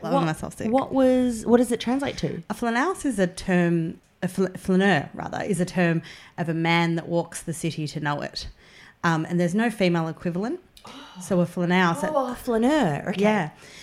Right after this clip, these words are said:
Speaker 1: There's a lovely theorist who I can't remember the name of right now who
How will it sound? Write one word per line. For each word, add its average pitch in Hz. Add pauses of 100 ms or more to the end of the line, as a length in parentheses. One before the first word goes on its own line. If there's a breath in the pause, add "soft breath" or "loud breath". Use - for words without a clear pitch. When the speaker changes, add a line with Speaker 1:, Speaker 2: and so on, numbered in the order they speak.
(120 loud breath)
Speaker 1:
There's 185
a 170
lovely 180
theorist 165
who 170
I -
can't -
remember 139
the 139
name 139
of 139
right 139
now 143 (320 loud breath)
who 170